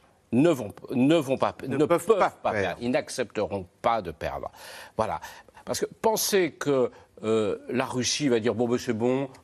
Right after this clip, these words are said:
Speaker 1: on a perdu, on va rendre la Crimée, on va rendre le Donbass, on va rentrer chez nous, comme si de rien n'était. » Euh, on va laisser l'Ukraine aux, aux, à, aux, aux,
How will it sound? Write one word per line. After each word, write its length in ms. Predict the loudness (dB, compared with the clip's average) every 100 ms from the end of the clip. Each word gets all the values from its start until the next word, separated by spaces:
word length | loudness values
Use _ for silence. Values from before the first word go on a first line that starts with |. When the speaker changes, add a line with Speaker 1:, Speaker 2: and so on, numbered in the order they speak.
| -4
Speaker 1:
on 120 | -2
a 100 | 0
perdu, 600 | 0 -2 -2 0 0 -2 -6 -6
on 120 | -2
va 120 | 2 0
rendre 300 | 2 0 2
la 80 | -2
Crimée, 380 | -2 0 2
on 120 | 2 4
va 120 | 0
rendre 260 | 2 0
le 80 | 0
Donbass, 520 | 0 0 2 0 0 -4
on 120 | -2
va 140 | 0
rentrer 360 | 0 -2 -2 -4
chez 220 | -2 0
nous, 340 | 2 4 2 0 -8 -6
comme 160 | -2 -2
si 180 | -2 0
de 80 |
rien 340 | 0 2 0 2
n'était. » 580 | 0 0 0 0 0 -2 -10 -16 -14 -2
Euh, 260 | 2 2 2
on 140 | 2
va 160 | 2 2
laisser 420 | 2 0 0 2
l'Ukraine 500 | 2 -2 -2 0 0
aux, 180 | 0 0
aux, 240 | 0 0 2
à, 260 | 0 0
aux, 340 | 0 0 0
aux, 60 | 0